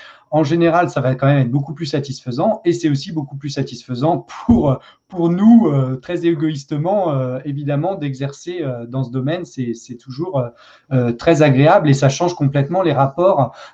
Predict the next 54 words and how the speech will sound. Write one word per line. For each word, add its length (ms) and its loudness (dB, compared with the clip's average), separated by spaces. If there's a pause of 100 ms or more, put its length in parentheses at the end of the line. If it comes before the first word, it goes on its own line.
notamment 640 4
avec 340 0
les 120 0
confrères 680 -2
ou 160 0
avec, 340 -2
euh, 60 -6
les 220 -6
médiateurs 800 -4
ou 80 0
avec 260 -4
tous 120 -12
les 220 -2
acteurs, 440 -2
euh, 120 -4 (320)
les 80 0
directeurs 440 0
juridiques, 420 -8
les 140 0
entrepreneurs, 540 -4
les 120 0
D 140 -4
R 60 -2
H, 240 2
tous 120 -8
les 120 4
gens, 340 6
euh, 60 4 (380)
qu'on 140 2
peut 180 4
avoir 260 2
à 60 4
côtoyer. 640 -2 (320)
Euh, 320 -2
c-, 220 -12
ça 160 0
va 100 4
même 220 4
au-delà 240 4
de 80 -6
ça, 160 2
puisqu'en 280 -6
réalité, 480 0
ça 200 0
permet 340 -2
aussi 300 -6
de 40 -16
changer 300 -8
un 80 -2
peu 180 -4
sa 180 -10
façon 340 -10
de 80 -4
vivre, 420 -10